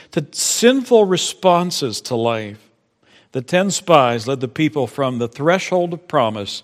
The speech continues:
to the pit of despair in forty days. Forty days. They came back and destroyed God's purpose and plan for that three million people at that point.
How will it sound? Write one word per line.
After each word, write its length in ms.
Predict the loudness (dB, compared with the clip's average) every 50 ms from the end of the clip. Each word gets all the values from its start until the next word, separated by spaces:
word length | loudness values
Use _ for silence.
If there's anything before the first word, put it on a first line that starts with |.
| _ _ _ _ _ _ _ _ -10
to 100 | -8 -6
the 100 | -6 -8
pit 460 | -8 0 2 2 2 2 0 -6 -10
of 140 | -10 -10 -8
despair 480 | -8 -8 -8 -6 -2 2 2 2 2 0
in 160 | -2 -6 -10
forty 440 | -8 -2 2 4 4 4 4 2 0
days. 680 | 2 2 2 2 0 -2 -8 -12 -16 -16 -18 -18 -18 _ _
Forty 320 | 2 4 4 4 4 4 6
days. 480 | 6 6 6 4 2 -2 -8 -14 -18 -20 _ _ _ _ _ -20 -20 -20 -20 -20 -16 _
They 140 | -10 -10 -6
came 260 | -4 -2 -2 2 4
back 280 | 4 4 4 4 2 -2
and 80 | -6
destroyed 520 | -6 -8 -8 -6 0 2 4 4 4 4 2
God's 280 | 2 0 0 -2 -4
purpose 440 | -6 -4 -4 -4 -4 -4 -6 -8 -8
and 160 | -8 -8 -8
plan 440 | -4 -2 -2 0 0 -2 -2 -4 -6
for 100 | -8 -4
that 300 | -2 -2 -2 -4 -6 -10
three 280 | -4 0 2 2 2 2
million 380 | 2 2 2 2 2 -2 -4
people 500 | -4 -4 -4 -4 -2 -2 -2 -2 -2 -4 -10 -20 -20 _ _ -8
at 180 | -8 -6 -4
that 220 | -4 -4 -4 -4 -6
point. 380 | -8 -8 -8 -8 -8 -10 -14